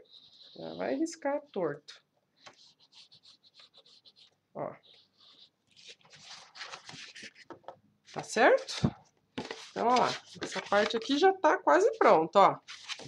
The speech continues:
E agora falta essa. Aí, lembra que aqui desse lado eu fiz a mesma coisa,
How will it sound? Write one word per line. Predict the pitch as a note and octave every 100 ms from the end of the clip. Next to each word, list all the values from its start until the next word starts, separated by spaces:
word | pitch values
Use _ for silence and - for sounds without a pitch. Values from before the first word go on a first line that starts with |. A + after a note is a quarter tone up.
| - -
E |
agora | G#3 G#3 G3 A#3
falta | C4+ D4 D#4 A#4 B4+
essa. | B3+ - G#3 F#3+ _ - - - _ - - - _ _ -
Aí, | E3 A3
lembra | A#3 C#4 D#4+ F4+
que | D#4
aqui | D4+ C4
desse | A#3+ B3
lado | A#3+ B3 B3
eu |
fiz | A#3 G#3+
a |
mesma | A3 B3 F#4+ F4 D4+
coisa, | D4+ B3+ C4+ C#4